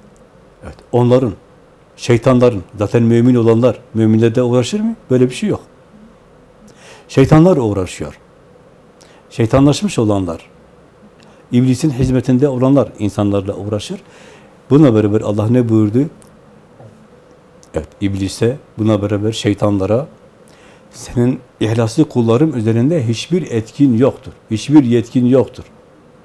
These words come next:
Bize düşen ihlas sahibi olup onların o verdiği vesveseden,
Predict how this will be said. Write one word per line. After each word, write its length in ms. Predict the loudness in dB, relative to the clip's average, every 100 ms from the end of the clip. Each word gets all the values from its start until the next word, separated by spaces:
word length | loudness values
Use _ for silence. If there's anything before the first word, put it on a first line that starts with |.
| _ -20 _ _ _ _ _ _ _ _ -20 -20 -20 -20 _ -20 _ _ _ _ _ -4
Bize 260 | 2 2
düşen 320 | 2 -2 -4 -4
ihlas 340 | -4 0 0
sahibi 540 | 0 -4 -2 0 0 -2
olup 260 | 0 0 -2 -8 _ _ _ _ _ _ -20 _ _ -20 -6
onların 420 | 0 4 4 2 -2 -10 -8
o 220 | -2 -2 -4 -16 -8
verdiği 520 | 0 2 2 0 0 0
vesveseden, 600 | 0 -2 -2 0 -2